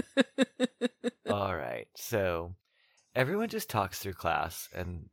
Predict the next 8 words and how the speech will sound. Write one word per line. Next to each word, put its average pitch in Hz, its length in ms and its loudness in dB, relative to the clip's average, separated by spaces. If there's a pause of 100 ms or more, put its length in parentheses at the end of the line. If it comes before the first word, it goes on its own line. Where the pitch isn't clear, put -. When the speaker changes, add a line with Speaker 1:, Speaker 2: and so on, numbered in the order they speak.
Speaker 2:
they're 95 240 -2
all 95 380 -4
blatantly 92 360 -6
talking 80 340 -6
about 80 280 -6
how 78 400 -4
Hatzilakos 78 760 -8
is 80 280 -10